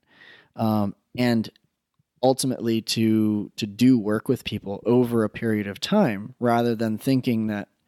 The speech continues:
that one session is gonna be the be-all, end-all thing. Um, you know, I think these are all things that, you know, I, I think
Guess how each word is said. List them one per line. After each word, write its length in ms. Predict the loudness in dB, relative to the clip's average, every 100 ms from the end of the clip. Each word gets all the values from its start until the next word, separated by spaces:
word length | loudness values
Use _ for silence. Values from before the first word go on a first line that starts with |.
| _ _ _ _ _ -6
that 280 | 0 0 0
one 340 | 2 4 4
session 480 | 2 2 2 0 -2
is 160 | -10 -2
gonna 240 | -2 -2
be 320 | -4 -2 -2
the 260 | -4 -4 -6 -12 _ 2
be-all, 440 | 4 4 0 -4
end-all 500 | -4 -2 0 -2 -4
thing. 600 | -4 0 0 -4 -12 -16 _ _ _ _ _ _ _ _ _
Um, 640 | -2 -2 -4 -8 -14 -18 _ _ _ _ _ _ -18
you 100 | -16
know, 140 | -14
I 160 | -12 -8
think 540 | -4 -4 -4 -10 -20 _ _ _ _ _ _ _ _ _ _ _
these 460 | -20 -12 4 4 6
are 120 | 2
all 180 | 2 0
things 360 | -2 -2 -2
that, 200 | -2 -2 0
you 60 | 0
know, 100 | 0
I, 100 | 0
I 100 | -2
think 360 | -2 -2 -4